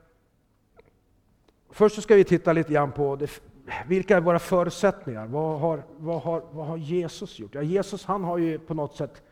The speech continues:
han har ju gjort den här ultimata resan till andra sidan. Liksom, the mother of all journeys, det är den som Jesus själv har gjort. Eh, när han avsade sig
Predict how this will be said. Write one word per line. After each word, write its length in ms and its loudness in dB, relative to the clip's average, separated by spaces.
han 260 0
har 120 4
ju 120 8
gjort 240 2
den 120 -2
här 200 0
ultimata 800 0
resan 580 -8
till 180 -14
andra 300 -8
sidan. 480 -12
Liksom, 440 -12
the 80 0
mother 420 2
of 100 2
all 200 0
journeys, 500 0
det 100 -4
är 60 2
den 200 -2
som 220 -8
Jesus 420 -4
själv 360 -6
har 100 -8
gjort. 460 -16
Eh, 340 -4
när 260 -2
han 180 -6
avsade 800 -6
sig 480 -12